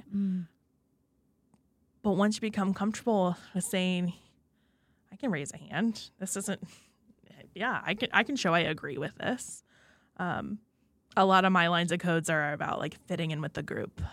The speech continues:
Speaker 2: And for me, like, those were the big <laughs> risks, right? Like, "Oh no, like, uh, if I show an opinion on this, then people aren't going to agree with me, and then I'm not gonna be involved in this group," right?
Speaker 1: Right.
Speaker 2: And that's not the case,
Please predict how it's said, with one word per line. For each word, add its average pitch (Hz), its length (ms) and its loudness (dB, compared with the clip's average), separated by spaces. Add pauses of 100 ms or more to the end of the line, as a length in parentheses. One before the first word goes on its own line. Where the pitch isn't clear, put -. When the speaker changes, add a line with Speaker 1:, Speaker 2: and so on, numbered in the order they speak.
(340)
Speaker 2:
And 170 440 -10 (1000)
for 196 240 4
me, 180 580 2 (160)
like, 170 120 -8 (380)
those 202 280 2
were 160 200 0
the 220 120 2
big 160 220 2
<laughs> - 0 -
risks, - 500 -2
right? 165 240 -4 (100)
Like, 196 100 -12 (260)
"Oh 226 120 8
no, 220 240 8
like, 185 260 -2 (440)
uh, 160 420 4 (320)
if 196 140 -2
I 165 100 2
show 220 300 8
an 185 80 6
opinion 202 420 6
on 165 200 2
this, 156 360 2
then 170 160 -2
people 185 380 2
aren't 185 320 2
going 185 180 0
to 170 60 -8
agree 208 280 2
with 180 200 0
me, 160 140 -2
and 156 120 -2
then 175 120 0
I'm 175 180 0
not 180 180 -2
gonna 175 180 -6
be 175 140 -2
involved 165 380 0
in 165 80 -2
this 147 180 -6
group," - 420 0
right? 160 280 -4 (340)
Speaker 1:
Right. 180 240 -18 (960)
Speaker 2:
And 277 120 0
that's 320 160 -2
not 294 200 -2
the 302 60 -2
case, 381 520 4